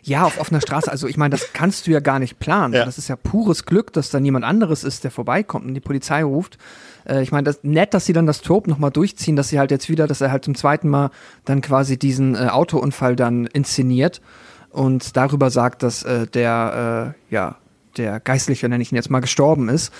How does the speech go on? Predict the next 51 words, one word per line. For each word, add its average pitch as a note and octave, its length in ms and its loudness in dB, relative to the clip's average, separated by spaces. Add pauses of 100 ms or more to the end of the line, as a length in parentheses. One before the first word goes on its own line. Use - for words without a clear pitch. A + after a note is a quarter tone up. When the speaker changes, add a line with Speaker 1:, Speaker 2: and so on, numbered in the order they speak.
(280)
Speaker 1:
Aber C3 720 2
davon C#3 260 -2
bin C#3 100 0
ich, C3 200 -4
davon B2 220 -6
ab - 140 -6
bin D3 100 0
ich, D3 220 -2
ja, C3 240 0 (260)
komplett C#3 280 -4
bei C#3 80 2
euch. C3+ 260 2
Er C3+ 100 -6
wirkt D3+ 180 -2
nicht E3+ 200 0
mehr D#3+ 280 2 (360)
klug F#3 200 0
überlegen. E3 600 4
Es D3+ 120 -2
sind D3+ 200 -2
immer E3+ 160 2
auch D#3 140 0
Morde D#3+ 260 4
aus D3+ 160 0
dem D#3+ 80 -6
Affekt, - 480 -4
von - 260 -2
der D3 100 0
Emotion D#3 640 0 (380)
halt D#3 140 0
auch D3+ 160 -2
getrieben F#3+ 520 0
und D#3+ 200 2
hat D#3+ 160 0
dann D#3 100 2
immer D#3+ 300 2
halt E3+ 180 -2
Glück. E3 280 2
Das C#3+ 180 -2
ist - 240 -8 (320)
bis - 140 -6
zum C3+ 100 -6
Ende C#3 240 0
halt C#3 200 2 (520)
quasi, C3+ 320 0
mm, - 540 -8
nicht D3 340 0
klappt, - 360 -2
auch B2 200 -6
wenn C#3+ 100 2
er, B2+ 140 -2